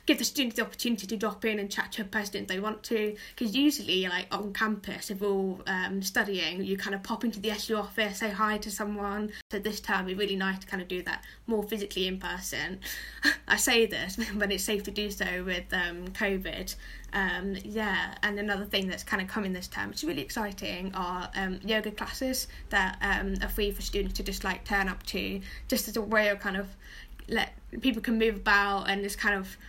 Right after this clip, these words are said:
finding ways to tackle, like, well-being. It's so easy to say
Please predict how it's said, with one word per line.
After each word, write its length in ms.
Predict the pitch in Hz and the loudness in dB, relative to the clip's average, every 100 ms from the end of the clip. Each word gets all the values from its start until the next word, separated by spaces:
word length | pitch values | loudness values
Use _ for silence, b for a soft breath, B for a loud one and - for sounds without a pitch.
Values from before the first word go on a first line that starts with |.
| B - | B 4
finding 380 | 226 220 220 | 6 6 4
ways 200 | 208 202 214 | 2 2 2
to 100 | 220 | -2
tackle, 440 | - 208 - 196 | 0 0 0 0
like, 200 | 190 - | 0 0
well-being. 520 | 214 202 190 180 180 190 | 0 0 -2 -2 -4 -4
It's 140 | - | -2
so 160 | 262 208 | 0 0
easy 440 | 208 220 220 185 | 0 0 2 0
to 100 | 185 | -2
say 480 | - - 185 180 190 | -4 -2 0 0 -2